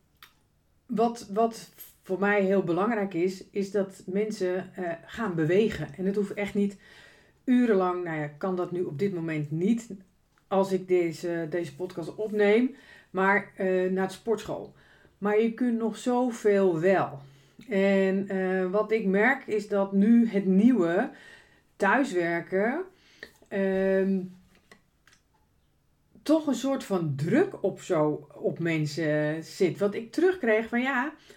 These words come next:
dat is leuk, ehm, dat jij vindt dat ik de dertig minuten, nou, ik vind eigenlijk helemaal niks, maar, eh, ik geef het als advies aan. Als jij <laughs> wil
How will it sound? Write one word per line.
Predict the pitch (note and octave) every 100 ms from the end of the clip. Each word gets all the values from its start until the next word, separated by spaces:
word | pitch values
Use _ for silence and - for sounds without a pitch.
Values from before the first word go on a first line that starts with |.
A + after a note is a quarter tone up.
| - - _ _ _ _ _
dat | A3+
is | G3+
leuk, | D4 C#4+ A#3+ D4+
ehm, | - - G3 G3 G3+ G3 G3 G3 G3 F#3+
dat | F#3+ G#3
jij | G3+ G3 F#3+
vindt | F#3 G#3 F#3+
dat | F#3+
ik | F#3 D#3+
de | F#3 F3
dertig | F3+ F#3+ -
minuten, | F3 G#3+ G#3
nou, | D#3+ -
ik | G3
vind | - F3
eigenlijk | E3+ E3 -
helemaal | E3+ D#3 D3+
niks, | F#3 F#3 F#3 -
maar, | F#3 F3 F#3 F#3 - _ _
eh, | F#3 E3 E3
ik | D#3 -
geef | - E3+
het | D3+
als | C#3 D3+
advies | D3 D3+ - - -
aan. | D#3 D#3 F3+
Als | F#3 F#3
jij | F#3 F3 F3 F#3 - - -
<laughs> | - - -
wil | - F#3+ F#3+ E3+